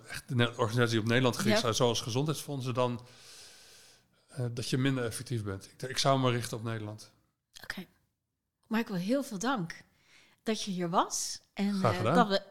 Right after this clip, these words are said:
Speaker 2: vooruit hebben mogen kijken en terug mogen kijken. En, eh, nou, we blijven elkaar wel zien. Dus, eh, wellicht, eh, vraag ik je nog een keer om met mij eens naar de sch-, naar de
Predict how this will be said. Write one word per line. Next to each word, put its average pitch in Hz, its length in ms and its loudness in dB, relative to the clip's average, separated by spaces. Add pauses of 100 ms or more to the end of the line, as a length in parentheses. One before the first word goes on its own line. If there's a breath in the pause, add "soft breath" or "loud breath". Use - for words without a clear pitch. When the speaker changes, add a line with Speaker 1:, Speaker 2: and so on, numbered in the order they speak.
Speaker 2:
vooruit 220 560 -2
hebben 196 240 -4
mogen 190 180 -6
kijken 190 300 -6
en 208 100 -2
terug 269 300 -6
mogen 269 300 -2
kijken. 247 420 -4 (560 loud breath)
En, 185 240 0
eh, 175 160 -4 (240)
nou, 185 140 -8
we 180 60 -10
blijven 170 240 -8
elkaar 175 240 -4
wel 180 120 -8
zien. 214 300 -2
Dus, 202 280 -4
eh, 202 120 0 (340)
wellicht, 190 420 -6
eh, 196 200 -4
vraag 226 300 -2
ik - 60 -14
je 220 120 0
nog 240 140 2
een 240 80 -2
keer 220 160 -6
om 208 60 -4
met 214 160 -2
mij 214 200 -2
eens - 260 -4 (360 loud breath)
naar 214 220 2
de 196 120 0
sch-, - 220 2 (180)
naar 233 180 6
de 226 160 2